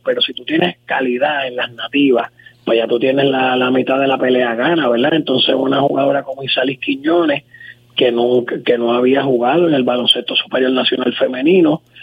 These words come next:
debuta este año, vie-, llega en cambio procedente de, en aquel momento, de las Llaneras de Toa Baja, hoy en día las Patriotas del Ares, llega en cambio. Entonces, que, eh, eh, Kaela Hillary,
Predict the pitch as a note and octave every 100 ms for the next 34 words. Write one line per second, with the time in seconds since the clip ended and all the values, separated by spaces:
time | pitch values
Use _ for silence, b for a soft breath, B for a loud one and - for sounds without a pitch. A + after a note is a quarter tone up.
0 | B - B2 B2+ B2 C#3 C#3 C3 - C3+
1 | C3+ E3 F#3 E3+ C3+ B2+ B2+ B2+ A#2+ B2
2 | D3+ C3 - C3+ E3 E3+ C#3+ B2+ A#2+ A#2
3 | A#2+ A#2+ B2 A#2+ C3+ C3 G#2+ B B B
4 | B - B2+ C3+ C3 B2+ B2 A#2+ A#2+ A#2
5 | A2+ - _ - B2+ A#2+ B2+ D3 E3 D3+
6 | D3+ D3+ G3 G#3 F#3 D3 C#3 C3 A#2+ B2+
7 | C#3+ D3 C#3+ C#3+ - D#3 F#3+ - E3 C#3+
8 | C#3+ C3+ B3+ E3+ F4 - - B2 - C3
9 | - - A#2+ D3+ D#3+ B3 A3+ B B B
10 | - B2 B2+ B2 A#2 G#2 D3 F3 D3+ B2
11 | A#2 A#2+ - C#3+ B2+ b b _ _ -
12 | C3 B2 B2 A#2+ B2+ A#2+ A#2+ A#2 A2+ A2
13 | G#2 G#2 G2 - _ - - - A#2+ A#2+
14 | - B2+ B2 C#3+ F3+ - F#3 G3 D3+ D#3+
15 | G3